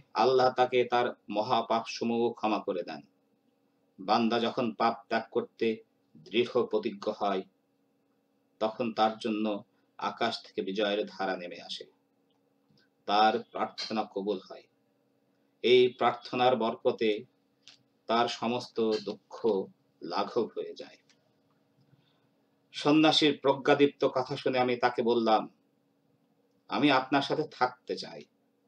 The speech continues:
আপনি কি এটা পছন্দ করেন?" সন্ন্যাসী বললেন, "আমি তোমার সাথে কি কর-, কি করব? আমি ওই মহান আল্লাহর নিকট নৈকট্য লাভের পিয়াসী,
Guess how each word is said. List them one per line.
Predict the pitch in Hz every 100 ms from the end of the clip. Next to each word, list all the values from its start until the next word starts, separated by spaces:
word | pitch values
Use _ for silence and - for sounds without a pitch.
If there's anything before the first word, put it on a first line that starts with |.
| _ _ _ _ _ _ _ _
আপনি | 87 95 113
কি | 117 127
এটা | 110
পছন্দ | 101 107 151 151
করেন?" | 151 160 135 - - _ _ _ _ _ _ _ - _ _ _
সন্ন্যাসী | - - 151 147 143
বললেন, | 135 127 123 127 - _ _ _ _ _ _ _ _ _ _ _ _ _
"আমি | - 135
তোমার | 147 156 185
সাথে | 190 190 190 190
কি | - 233 -
কর-, | - -
কি | - 208
করব? | 135 98 78 - _ _ _ _ _ _ _ _ _
আমি | 107 131 151
ওই | 156
মহান | 135 123 160 139
আল্লাহর | 131 135 139
নিকট | 131 131 131 - _ _ 135
নৈকট্য | 143 139 - 131
লাভের | 123 123 117
পিয়াসী, | - 107 95 -